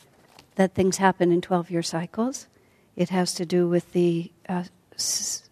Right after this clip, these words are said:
s-, uh, astrological cycle of Jupiter. Uh, you'll, you'll find often, it was interesting for us, a lot of us at Ananda, who are part of that first generation,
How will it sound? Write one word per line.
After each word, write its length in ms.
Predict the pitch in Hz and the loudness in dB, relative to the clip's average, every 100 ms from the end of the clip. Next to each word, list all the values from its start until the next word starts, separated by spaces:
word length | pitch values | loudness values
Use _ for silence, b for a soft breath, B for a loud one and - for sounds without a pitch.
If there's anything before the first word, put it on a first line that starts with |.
| - | -10
s-, 400 | - - - - | -6 -6 -8 -8
uh, 260 | 196 190 185 - - | -6 -6 -8 -2 0
astrological 680 | 196 - 190 185 185 - | 0 2 4 4 4 -4
cycle 360 | - 175 180 180 | -2 -2 0 -2
of 120 | 170 | -4
Jupiter. 520 | - 202 - 180 175 _ _ b b b b b b _ - | -4 -6 -6 -12 -12 _ _ b b b b b b _ -12
Uh, 60 | - | -4
you'll, 220 | 170 170 | 2 2
you'll 240 | - 190 | 4 2
find 360 | 180 196 185 175 | 4 6 8 8
often, 440 | 170 170 175 175 | 6 6 2 -2
it 80 | 170 | -2
was 180 | 180 175 | 0 0
interesting 460 | 185 180 170 180 165 | 0 -2 -4 0 0
for 180 | - | 4
us, 220 | 170 165 175 | 2 2 0
a 40 | |
lot 220 | 170 170 | 2 2
of 80 | 165 | 2
us 160 | 170 - | -2 -2
at 100 | 170 | -2
Ananda, 500 | 170 170 165 170 165 b b b | 2 2 0 -4 -8 b b b
who 120 | - | -4
are 40 | 185 | -2
part 240 | - 175 | 2 0
of 120 | 165 | 0
that 200 | 156 170 | 0 0
first 260 | - 175 - | 0 -2 0
generation, 720 | 180 175 175 190 196 190 180 | 2 6 6 4 2 -2 -4